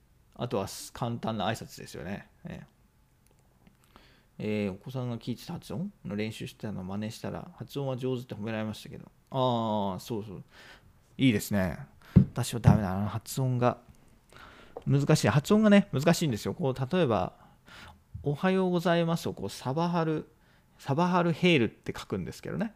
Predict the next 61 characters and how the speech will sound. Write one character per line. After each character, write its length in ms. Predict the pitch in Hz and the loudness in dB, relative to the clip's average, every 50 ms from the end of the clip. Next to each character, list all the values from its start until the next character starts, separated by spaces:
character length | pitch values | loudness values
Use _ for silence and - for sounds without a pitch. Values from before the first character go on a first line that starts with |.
| _ - | _ -2
言 160 | - 135 127 | 0 2 2
う 20 | |
ん 40 | 110 | 2
で 60 | 98 | 0
す 80 | - - | -4 -4
け 80 | - | -2
ど、 200 | 175 180 139 - - - - - - - | 0 0 0 0 -4 -14 -20 -20 -20 -12
サ 160 | - - 156 | -2 -2 2
バ 160 | 175 208 214 | 2 2 2
ハ 140 | 208 220 208 | 2 2 0
ル 140 | 208 208 185 | 0 0 -4
ヘ 140 | 170 - 185 | -2 0 2
ー 220 | 185 185 170 156 139 | 2 4 4 2 0
ル 60 | 120 | -2
の 120 | 110 101 | -4 -6
ヘ 200 | 101 - 139 147 | -4 0 0 2
が、 320 | 117 113 104 92 73 69 - - - - - - - - | 2 2 2 2 0 -4 -10 -18 -20 -20 -20 -20 -14 -6
う 120 | - 120 127 | -4 -2 2
が 160 | 160 208 226 | 4 4 4
い 120 | 208 185 156 | 4 4 2
音 180 | 113 101 110 | 0 -2 -6
つ 120 | - - - | -10 -12 -16
っ 20 | |
て、 160 | - - 113 | -10 -10 -6
こ 280 | 95 - 101 95 - - | -2 0 0 0 0 -4
う、 40 | - | -8
ガ 60 | 117 | -8
ガ 100 | 120 117 | -6 -6
ガ 100 | - 117 | -6 -6
ガ 340 | 117 117 123 123 135 127 - - - | -4 -2 0 2 2 2 2 0 -4
ガ 80 | 127 135 | -2 -2
ガ 140 | 139 - - - _ - | -2 -2 -4 -6 _ 0
ガ 160 | 135 135 135 131 | 2 4 4 2
っ 160 | - - - | 2 -2 -14
て、 100 | - 120 | -16 -12
こ 160 | - - 170 | -4 -2 -2
の、 100 | 151 147 | -2 0
こ 120 | - 190 | 2 4
の 60 | 180 170 | 4 4
音 120 | 151 135 | 4 4
な 60 | 110 | 0
ん 40 | 95 | -2
で 40 | - | -2
す 40 | - | -4
よ。 60 | 90 | -4
だ 80 | 104 | -2
か 60 | 98 101 | -2 -4
ら、 40 | |
サ 140 | - - 139 | -2 -2 -2
バ 140 | 143 165 180 | 0 0 2
ハ 120 | 185 185 | 2 2
ル 100 | 180 180 | 2 0
ヘ、 320 | 160 - - 202 196 - - | 0 2 4 4 4 4 2
ヘ 320 | - - - 170 180 175 147 | -10 -4 2 6 8 8 8
ー 40 | |
ル 100 | 117 107 | 8 6
な 80 | 98 80 | 0 -4
ん 60 | 76 78 | -6 -8
で 0 | |
す 100 | - - | -10 -14
よ。 100 | - - | -16 -16